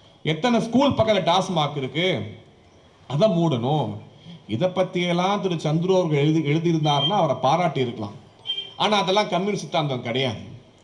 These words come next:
கம்யூனிஸ்ட் சித்தாந்தம் என்பது இந்து மதத்துக்கு எதிரான சித்தாந்தம். அதை தான் அறிக்கையை எழுதி கொடுத்திருக்காரு. கிழிச்சு குப்பையில போட வேண்டிய ஒரு கேவலமான அறிக்கை. அதை பெருமையா வேற பேசி சுத்திட்டு இருக்காங்க.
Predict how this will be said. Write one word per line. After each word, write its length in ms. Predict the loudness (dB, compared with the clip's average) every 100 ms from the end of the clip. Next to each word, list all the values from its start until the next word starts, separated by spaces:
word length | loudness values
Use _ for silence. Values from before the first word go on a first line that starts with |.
| -20 -20 -8
கம்யூனிஸ்ட் 580 | 0 4 4 4 4 2
சித்தாந்தம் 580 | 0 2 4 4 2 0
என்பது 420 | -2 0 0 0
இந்து 320 | -2 0 0
மதத்துக்கு 440 | 2 2 0 -2 0
எதிரான 600 | 0 2 4 4 4 2
சித்தாந்தம். 680 | -2 0 0 2 2 0 -2 -14 -6
அதை 280 | -2 0 0
தான் 160 | 2
அறிக்கையை 440 | 2 0 -2 -2 0
எழுதி 140 | -2
கொடுத்திருக்காரு. 580 | -2 -2 -2 -2 -4 -4 -4
கிழிச்சு 340 | -2 -2 -4 -4
குப்பையில 400 | -2 0 2 2
போட 240 | 2 2
வேண்டிய 240 | 2 2
ஒரு 160 | 0 0
கேவலமான 640 | 0 2 2 2 0 0
அறிக்கை. 420 | 0 0 -2 -6 -12 -20 -20 -20 -20 -20 -8
அதை 180 | -4 -2
பெருமையா 360 | 0 0 0 0
வேற 160 | -2
பேசி 240 | -2 -2 -2
சுத்திட்டு 340 | -4 -6 -4
இருக்காங்க. 360 | -6 -6 -8